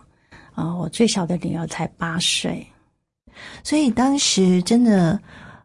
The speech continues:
Speaker 2: 我觉得小孩这么小是一个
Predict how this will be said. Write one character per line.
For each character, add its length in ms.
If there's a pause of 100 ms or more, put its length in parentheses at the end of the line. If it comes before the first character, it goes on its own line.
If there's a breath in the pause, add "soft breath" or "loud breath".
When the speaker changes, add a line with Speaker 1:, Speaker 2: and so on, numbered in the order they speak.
(140)
Speaker 2:
我 120
觉 200
得 260
小 300
孩 240
这 280
么 140
小 240
是 180
一 60
个 240